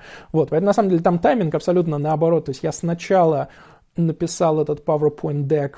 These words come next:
для Singularity, вот, рассказал этот deck, там получил очень много фидбэка от студентов, вот, он как бы у меня так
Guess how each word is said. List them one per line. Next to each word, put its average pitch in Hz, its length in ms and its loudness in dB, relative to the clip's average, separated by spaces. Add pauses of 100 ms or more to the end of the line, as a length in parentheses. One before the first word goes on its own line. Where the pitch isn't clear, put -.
для 147 220 -4
Singularity, 160 960 0 (360)
вот, 151 460 -2
рассказал 214 600 2
этот 143 160 -4
deck, - 360 -8
там 139 480 -4
получил 160 380 -4
очень 151 180 -4
много 147 240 -4
фидбэка 139 540 -8
от - 80 -14
студентов, 196 760 -2 (300)
вот, 147 320 -2
он 190 100 0
как 180 160 0
бы 156 80 0
у 156 40 2
меня 156 180 -2
так - 240 -8